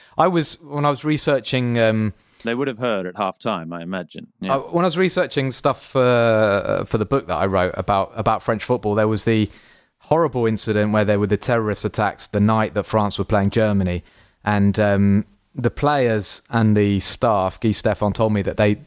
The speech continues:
Speaker 1: they'd cut off all, like, internet connections and, and, and social networks so that at halftime the players wouldn't, wouldn't know that there are, there are attacks going on
Speaker 2: Uh,
Speaker 1: at
Speaker 2: everyone
Speaker 1: this,
Speaker 2: in the
Speaker 1: at
Speaker 2: stadium
Speaker 1: this
Speaker 2: as well,
Speaker 1: time.
Speaker 2: I imagine.
Speaker 1: Yeah, and everybody in the stadium. But,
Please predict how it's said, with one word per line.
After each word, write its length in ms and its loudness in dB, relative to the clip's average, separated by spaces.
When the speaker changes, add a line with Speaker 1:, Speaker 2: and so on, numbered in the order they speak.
Speaker 1:
they'd 220 0
cut 300 -2
off 240 -2
all, 340 0
like, 180 -2
internet 360 0
connections 500 0
and, 180 2
and, 260 2
and 160 4
social 380 0
networks 400 2
so 160 0
that 120 -4
at 80 -6
halftime 500 -2
the 60 -6
players 420 -2
wouldn't, 340 0
wouldn't 300 0
know 220 0
that 120 -6
there 160 0
are, 180 0
there 220 2
are 280 0
attacks 420 -8
going 300 0
on 160 0
Speaker 2:
Uh, 40 -4
Speaker 1:
at 140 -2
Speaker 2:
everyone 220 -2
Speaker 1:
this, 20 -8
Speaker 2:
in 60 -6
the 60 -8
Speaker 1:
at 40 -12
Speaker 2:
stadium 300 -4
Speaker 1:
this 200 -2
Speaker 2:
as 80 -6
well, 100 0
Speaker 1:
time. 280 -4
Speaker 2:
I 60 -8
imagine. 360 -8
Speaker 1:
Yeah, 180 0
and 140 -2
everybody 420 0
in 100 0
the 60 -2
stadium. 480 0
But, 240 0